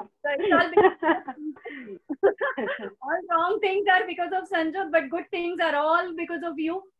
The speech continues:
आणि तुम्ही सगळ्यांनी ज्या भरभरून प्रतिसादाने, अ, बुलेटिनला सारखे articles पुरवून आम्हाला प्रोत्साहित करताय, त्याबद्दल तुमच्या सगळ्यांचंही, अ, अभिनंदन.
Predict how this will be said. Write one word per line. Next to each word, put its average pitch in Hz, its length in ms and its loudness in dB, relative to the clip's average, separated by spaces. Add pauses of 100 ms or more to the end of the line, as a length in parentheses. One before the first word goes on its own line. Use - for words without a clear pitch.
(160)
आणि 262 180 0
तुम्ही 339 280 -2
सगळ्यांनी 330 500 -2
ज्या 339 180 0
भरभरून 330 560 0
प्रतिसादाने, 320 1040 -4 (140)
अ, 254 360 -2 (360)
बुलेटिनला 320 760 2
सारखे 277 540 0
articles 285 720 -2
पुरवून 294 540 -2 (360)
आम्हाला 285 680 0
प्रोत्साहित 262 520 -2
करताय, 277 420 -4
त्याबद्दल 262 460 -4
तुमच्या 269 340 -8
सगळ्यांचंही, 277 1040 -6 (340)
अ, - 100 -12
अभिनंदन. 226 800 -4